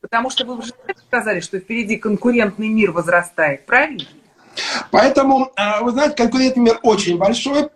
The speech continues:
Speaker 2: И если у вас есть склонность, если ее нет, не надо себя тоже мучить. Есть третий вопрос очень важный.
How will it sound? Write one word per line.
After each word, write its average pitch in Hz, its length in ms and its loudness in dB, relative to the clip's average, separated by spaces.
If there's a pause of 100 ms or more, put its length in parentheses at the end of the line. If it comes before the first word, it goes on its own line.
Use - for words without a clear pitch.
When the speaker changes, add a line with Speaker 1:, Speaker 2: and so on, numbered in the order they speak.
(160)
Speaker 2:
И 254 220 4
если 262 340 2
у - 20 2
вас 226 240 0
есть 202 320 2
склонность, 123 580 -6
если 247 360 2
ее 226 200 4
нет, 226 420 2 (120)
не 185 160 2
надо 202 240 4
себя 185 220 0
тоже 185 260 4
мучить. 220 360 2 (280)
Есть 175 280 2
третий 240 260 2
вопрос 147 420 2
очень 127 260 -4
важный. 120 460 -4